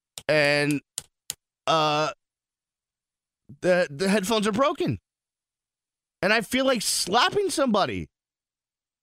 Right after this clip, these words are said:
I, I'm, Antoine, there's gonna be an angry email that comes from me. I mean, I get, I get razzed around here. Jesus, that's a dated term. It's, like, from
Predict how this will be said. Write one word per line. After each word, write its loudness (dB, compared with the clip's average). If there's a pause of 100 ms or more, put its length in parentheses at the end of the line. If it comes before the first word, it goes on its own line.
(1600)
I, 0
I'm, 2 (600)
Antoine, 0
there's -2
gonna 2
be 2
an 0
angry 0
email 0
that -4
comes -2
from 0
me. -2 (4000)
I 4
mean, 6
I 4
get, 0 (120)
I 4
get 0
razzed 2
around 2
here. -2
Jesus, -2
that's -6
a -12
dated -6
term. -4 (640)
It's, -6
like, 0
from 0